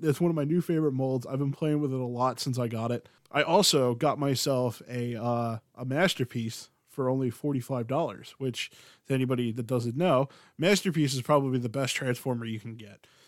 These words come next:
They're top of the line, uh, really good quality. Everything is hidden. There's no, like, gaps. There's no, like,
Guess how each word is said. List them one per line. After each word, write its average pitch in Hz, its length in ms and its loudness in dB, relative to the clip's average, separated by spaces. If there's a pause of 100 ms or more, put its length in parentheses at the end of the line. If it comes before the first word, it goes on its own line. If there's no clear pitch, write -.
(140)
They're 139 120 0
top 151 260 2
of 185 60 2
the 170 60 4
line, 131 500 2 (340)
uh, 120 260 0
really 156 200 4
good 147 180 0
quality. 117 520 0 (280)
Everything 160 340 2
is 127 140 -2
hidden. 120 380 0 (320)
There's 143 260 2
no, 135 100 4
like, 104 200 -4
gaps. 139 440 2
There's 117 280 -4
no, 110 340 -2 (100)
like, 110 380 -6